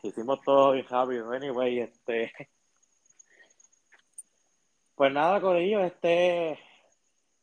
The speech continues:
capítulo número siete. Ya pasando como tres días del podcast que nosotros hicimos,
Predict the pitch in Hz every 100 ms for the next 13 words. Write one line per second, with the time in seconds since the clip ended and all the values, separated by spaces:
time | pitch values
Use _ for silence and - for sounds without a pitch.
0 | _ _ _ _ _ _ 143 135 143 165
1 | 160 156 151 151 151 - 151 165 113 -
2 | _ _ _ _ _ _ _ _ _ _
3 | _ 107 101 113 127 131 135 135 131 131
4 | 135 - 143 143 143 135 139 135 135 131
5 | 127 - 120 - 127 135 131 131 139 143
6 | 139 151 139 143